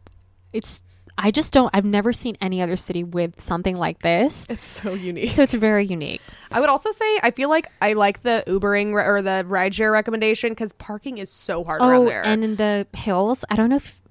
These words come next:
Speaker 1: uh, we haven't even talked
Speaker 2: Oh,
Speaker 1: about this,
Speaker 2: yeah.
Speaker 1: but yeah, there's some pretty intense hills in Seattle, especially in, like, the downtown area, even some parts in Capitol Hill, but on Troll Avenue, it's a pretty st-, steep hill. And so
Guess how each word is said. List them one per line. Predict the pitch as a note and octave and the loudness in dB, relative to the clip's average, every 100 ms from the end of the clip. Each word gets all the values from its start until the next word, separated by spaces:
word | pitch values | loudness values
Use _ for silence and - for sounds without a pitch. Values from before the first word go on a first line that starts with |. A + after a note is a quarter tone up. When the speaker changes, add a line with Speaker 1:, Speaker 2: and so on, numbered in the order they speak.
| - | -4
Speaker 1:
uh, | G#3+ | 0
we | G3 | 4
haven't | A3 F#3+ | 4 2
even | E3+ | -2
talked | F3+ E3 E3 | -2 -2 0
Speaker 2:
Oh, | |
Speaker 1:
about | E3+ D#3+ | 0 2
this, | F3 E3+ | 2 0
Speaker 2:
yeah. | D3+ | -2
Speaker 1:
but | D#3 | -2
yeah, | A3 A3 A3+ | 4 4 4
there's | B3+ D4 | 4 4
some | A4+ | 2
pretty | A4 C#4+ | 0 0
intense | G3 F#3+ F#3 F#3 - - _ - | 0 -2 -4 -6 -8 -12 _ -18
hills | - G3+ F#3+ | -2 0 0
in | F#3+ | -2
Seattle, | - E3+ F3+ | -2 0 0
especially | - B3 - C#4 | 2 0 2 0
in, | A3+ | 0
like, | F#3 - - - - | -2 -4 -12 -10 0
the | G#3+ | 2
downtown | G3 F3+ - C#4 C#4 | 2 0 0 2 2
area, | A#3+ B3 B3+ A#3+ | 2 2 4 2
even | G3 G3 | 0 -4
some | G3 G3+ F#3+ | -2 -2 -2
parts | - G3 | -4 -4
in | G3+ | -4
Capitol | - D#3+ - | -6 -6 -6
Hill, | F3 A3+ A3+ | 0 4 6
but | G3 - - - - - | 4 0 -10 -20 -16 -2
on | G3 G3+ G#3+ | 2 2 2
Troll | A3+ - F#3+ - | 0 4 2 2
Avenue, | F3 E3+ F#3 G3+ | -4 -2 -2 -2
it's | - | -2
a | G3 | -6
pretty | F#3 F3+ | -6 -8
st-, | - - F3+ | -8 -8 -8
steep | - - G3 F#3 - | -8 -8 -4 -4 -4
hill. | F#3 E3+ | 0 2
And | G3 F#3+ | 2 2
so | - F3+ | 4 4